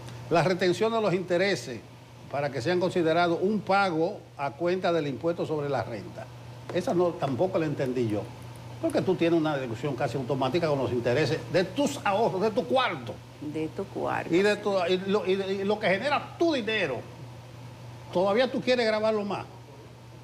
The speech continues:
Speaker 1: Que te quitan un día, ahora lo van a quitar el veintisiete. ¿Y qué afán, y qué afán desmedido? Esto es una carrera loca de bocada. Entonces le digo, presidente, documentado por lo que saben de esto. Porque yo no sé, usted debe tener mucha gente que sabe de esto, pero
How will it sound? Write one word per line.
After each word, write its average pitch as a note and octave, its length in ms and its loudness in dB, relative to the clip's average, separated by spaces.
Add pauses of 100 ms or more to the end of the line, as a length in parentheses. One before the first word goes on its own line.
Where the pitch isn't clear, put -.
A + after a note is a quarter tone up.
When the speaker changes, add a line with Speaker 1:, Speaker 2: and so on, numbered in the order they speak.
(180)
Speaker 1:
Que F3 100 -2
te F3 180 -2
quitan A#3 300 -2
un G#3 100 0
día, A3 140 4
ahora G#3+ 160 2
lo G3 80 -4
van G#3 160 -2
a - 20 -2
quitar F#3+ 240 0
el G3+ 80 0
veintisiete. F#3 520 0
¿Y G3 120 2
qué A3+ 160 2
afán, E3+ 400 0
y F#3+ 80 2
qué G#3+ 140 -2
afán G3 440 0 (240)
desmedido? E3 760 0 (540)
Esto F3 160 2
es B3 40 6
una A#3+ 140 4
carrera G3 320 2
loca F3 260 2
de F3 80 4
bocada. D#3+ 360 2
Entonces F3 200 4
le F#3 60 4
digo, F#3+ 140 2
presidente, D#3+ 440 -2 (280)
documentado G#3 720 4
por E3 160 -2
lo D#3+ 80 -4
que D#3 100 -6
saben F3 300 0
de B2 80 0
esto. - 180 -8 (760)
Porque D3+ 200 -2
yo F3 80 4
no G3 100 2
sé, F#3+ 180 2
usted E3 160 0
debe G#3 160 2
tener G3+ 200 -4
mucha G#3 180 -2
gente F#3+ 240 0
que E3 100 -4
sabe F#3 260 0
de C#3+ 80 2
esto, C#3+ 120 -2
pero C#3+ 300 0